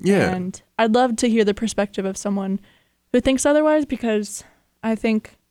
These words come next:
Speaker 2: what a lot of people portray it as is, um, just people who are uneducated about it. So I'd love to hear someone's perspective of who really is against wearing masks. I,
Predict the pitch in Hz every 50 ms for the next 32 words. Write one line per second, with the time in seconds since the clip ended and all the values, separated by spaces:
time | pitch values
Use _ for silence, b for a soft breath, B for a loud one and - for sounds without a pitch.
0 | _ _ _ _ _ _ _ _ _ _ _ _ _ _ 226 233 233 214 208 196
1 | 202 196 202 202 - 208 - - 190 190 185 185 - _ _ - 220 - - 208
2 | 190 190 196 208 208 214 214 214 214 214 220 196 190 185 - - - - - 190
3 | 185 185 185 - - 196 - _ _ _ _ _ _ _ _ _ _ _ _ _
4 | _ _ _ _ _ _ _ _ _ _ _ _ _ _ - - 208 - - -
5 | - 233 208 226 233 220 214 208 190 185 196 202 196 196 202 220 240 254 254 269
6 | 277 269 294 294 302 320 320 - - - 233 220 214 202 220 220 214 240 220 220
7 | 202 202 202 202 - - 208 202 202 202 - 214 202 - - 190 196 - - 185
8 | 180 180 175 - _ _ _ _ _ _ _ _ _ _ _ _ _ _ _ _
9 | _ _ _ _ _ _ _ _ - 247 240 226 220 220 214 214 208 196 190 180
10 | - _ _ - 220 196 202 226 208 - - 214 214 196 190 190 180 - - 190
11 | 190 - - - - - - 196